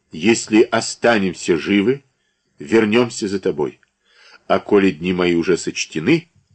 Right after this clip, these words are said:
то хоть умру с мечом в руках. Тогда можете соглашаться. Тогда никто не скажет: «Вот какой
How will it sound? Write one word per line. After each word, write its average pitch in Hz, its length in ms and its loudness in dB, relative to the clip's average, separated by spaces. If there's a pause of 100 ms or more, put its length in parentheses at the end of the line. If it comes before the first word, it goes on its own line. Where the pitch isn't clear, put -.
(140)
то 82 100 -6
хоть - 240 -4
умру 80 320 0
с - 180 -10
мечом 101 500 -2
в 92 40 -12
руках. - 480 -6 (640)
Тогда 131 420 2
можете 101 420 -2
соглашаться. - 800 -12
Тогда 98 520 0 (480)
никто 92 280 0
не 110 120 0
скажет: - 600 -2 (400)
«Вот 123 280 2
какой 87 560 0